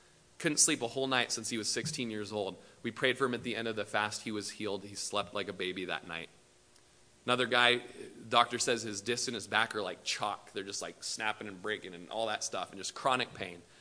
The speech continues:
We were cleaning up from the fast dinner, and he could barely move. So he was prayed for, and he was healed that night from that chronic back,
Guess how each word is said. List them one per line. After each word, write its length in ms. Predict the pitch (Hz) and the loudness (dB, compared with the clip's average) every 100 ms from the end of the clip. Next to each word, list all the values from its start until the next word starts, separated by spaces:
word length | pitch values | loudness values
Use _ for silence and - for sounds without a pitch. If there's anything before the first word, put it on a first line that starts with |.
| - - - | -20 -20 -2
We 80 | 131 | 0
were 60 | 113 | 0
cleaning 360 | - 147 139 | 0 2 4
up 140 | 127 - | 2 0
from 160 | 123 | -4
the 60 | 117 | -4
fast 440 | - 117 113 110 | 6 6 6 0
dinner, 240 | 107 90 90 | -2 -2 -4
and 120 | 95 | -4
he 140 | 107 | -6
could 300 | 104 117 - | -4 -4 0
barely 340 | - 165 160 135 | 4 6 6 4
move. 280 | 131 113 98 - - - - - - - | 0 -2 -6 -16 -20 -20 -20 -20 -20 -10
So 160 | - | 0
he 40 | 127 | 2
was 120 | 117 | 0
prayed 340 | - 131 120 | 0 2 2
for, 160 | 117 104 | 2 -4
and 80 | 104 | -2
he 60 | |
was 140 | 104 - | -4 -6
healed 400 | - 131 120 117 | -4 0 0 0
that 200 | 95 - | -6 -6
night 180 | 90 - | -12 -10
from 140 | 104 | -8
that 120 | 107 | -6
chronic 400 | - - 110 113 | -6 -4 -2 -4
back, 260 | 104 90 87 | -6 -8 -12